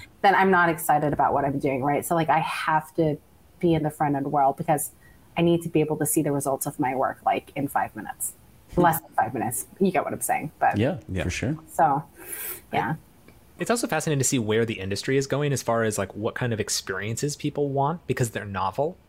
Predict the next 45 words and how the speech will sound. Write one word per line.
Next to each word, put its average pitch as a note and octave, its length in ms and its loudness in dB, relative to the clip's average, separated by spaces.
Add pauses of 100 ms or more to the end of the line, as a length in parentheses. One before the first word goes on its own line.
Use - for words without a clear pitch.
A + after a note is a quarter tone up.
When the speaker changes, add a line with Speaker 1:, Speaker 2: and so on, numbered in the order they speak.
(260)
Speaker 4:
I C3+ 80 0
think E3 280 -2
that D3+ 140 0
was B2+ 100 -8
part A#2+ 220 0
of A#2 100 -2
why A2+ 100 2
single A2+ 260 -2
page A2 200 0
applications A2 480 -4
took - 180 -4
off, D3 180 0
right? F#2+ 200 -10
We G#2 80 -8
had A2 100 -12
this A2 140 -4
ability G#2+ 420 -2
to G2+ 120 -10
do, G2+ 260 -10 (240)
uh, F#2+ 220 -8 (100)
client A2 340 -4
side G#2+ 300 -4
transitions A2 720 -2
of G2 100 -4
views, C#3+ 480 -4
these G2 160 -12
very D3+ 300 0
dynamic, A#2 880 -4 (680)
animated, B2+ 1080 0 (100)
powerful C#3 880 2
sort A2+ 260 0
of G2 140 -2
utilities B2+ 560 0
on G#2+ 140 -6
the G#2 60 -6
web. D3+ 240 0
And G#2 120 -6
I A2+ 120 -8
think A#2 160 -12
people A2+ 340 -6
were G#2+ 120 -8
like, G2+ 200 -6
"This - 180 -2
is - 80 -6
cool. G#2 400 -4